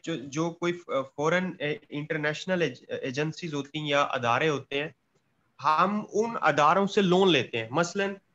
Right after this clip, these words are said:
हम motorways बनाने के लिए world bank से loan लेते हैं, सही है, बोरो करते हैं।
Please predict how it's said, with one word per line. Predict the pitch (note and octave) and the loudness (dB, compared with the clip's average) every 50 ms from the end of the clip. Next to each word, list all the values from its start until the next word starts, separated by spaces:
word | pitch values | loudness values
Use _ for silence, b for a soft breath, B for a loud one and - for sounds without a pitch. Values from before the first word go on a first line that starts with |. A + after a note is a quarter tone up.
| _ _ - - | _ _ -4 0
हम | B2+ D3+ F#3 | 2 2 2
motorways | F#3 F#3 F#3 F#3+ F#3+ G3+ G#3 G3+ G#3+ G#3 G3 | 4 4 4 4 4 2 2 2 2 0 2
बनाने | F#3 F#3+ F#3 F3 F3 F3+ F#3+ G3 | 2 2 4 4 4 2 2 0
के | F#3+ G3+ | 0 0
लिए | F#3+ G3 G3 | 0 0 0
world | F#3 D3+ C#3 E3+ G3 G#3 G3+ | 0 2 2 4 4 4 2
bank | F3+ F3+ E3 E3 E3+ E3+ | 2 0 0 0 -2 -4
से | - F3 | -4 -2
loan | E3+ D#3 C#3+ D3+ D#3+ D#3+ | -2 -2 0 0 0 0
लेते | D3 C3+ B2 - - A#2+ | 0 -2 -2 -2 -4 -6
हैं, | A2+ A2 - _ _ _ _ _ _ _ _ - | -6 -6 -10 _ _ _ _ _ _ _ _ -4
सही | D3 E3+ G3+ | -2 -2 0
है, | G#3+ G#3 G3 G3 - | 0 -2 -4 -6 -4
बोरो | C3+ C#3+ D#3 F3+ F#3 F3+ | 0 2 4 4 4 4
करते | F3+ C#3 B2+ B2 - B2+ | 2 0 -2 -2 -4 -4
हैं। | A#2 A#2 | -4 -6